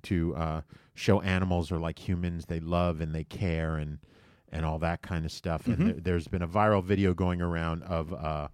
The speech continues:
Speaker 1: somebody having one of his songbirds pass away,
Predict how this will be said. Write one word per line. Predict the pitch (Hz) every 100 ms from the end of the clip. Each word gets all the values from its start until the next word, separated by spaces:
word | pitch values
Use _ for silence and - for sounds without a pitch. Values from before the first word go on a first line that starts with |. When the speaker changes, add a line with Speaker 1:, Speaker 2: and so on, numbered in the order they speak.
| _ _ _ - - - - _ - - _ _ _ _ -
Speaker 1:
somebody | - - 120 110 101 95
having | 80 113 95 92 92
one | 98 104
of | 90
his | 95
songbirds | - 90 90 85 90 80
pass | - 87 78 -
away, | 82 76 71 73